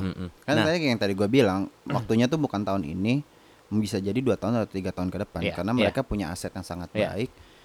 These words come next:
Speaker 2: Mereka juga yang tadi sempat gua bilang ada Jackson Hayes yang dia terlalu kurus tapi, eh, sangat-sangat eksplosif gitu aja. Tinggal butuh workout ya, siapa tahu Giannis di awal-awal dua ribu tiga belas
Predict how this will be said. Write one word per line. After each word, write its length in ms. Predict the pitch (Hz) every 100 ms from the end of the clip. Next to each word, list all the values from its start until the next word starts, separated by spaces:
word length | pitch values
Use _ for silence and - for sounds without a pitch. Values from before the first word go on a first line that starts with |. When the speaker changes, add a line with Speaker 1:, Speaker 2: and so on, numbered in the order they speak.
| -
Speaker 2:
Mereka 260 | 95 95 101
juga 280 | 98 98 -
yang 140 | - 98
tadi 260 | 98 101
sempat 260 | 95 101 85
gua 140 | 98
bilang 280 | 98 98 92
ada 100 | 95
Jackson 340 | 90 92 - 101
Hayes 220 | 110 113
yang 240 | 104 92 98 - - - - -
dia 160 | 110
terlalu 260 | 147 123 110
kurus 480 | - 110 110 147 -
tapi, 400 | 123 113 151 160 - 117 - - _ - - - -
eh, 720 | 131 131 127 127 123 120 120 -
sangat-sangat 640 | - 127 127 127 123 -
eksplosif 540 | 123 - 127 - 117
gitu 180 | - 98
aja. 240 | 90 101 95
Tinggal 300 | - 120 120
butuh 220 | 120 123
workout 300 | 120 - 123
ya, 120 | 131
siapa 220 | 139 143
tahu 220 | 151 214 -
Giannis 440 | 143 131 156 320
di 100 | 190
awal-awal 420 | 156 143 147 143 392
dua 140 | 139
ribu 180 | 135 127
tiga 300 | - 127 120
belas 420 | 127 302 - -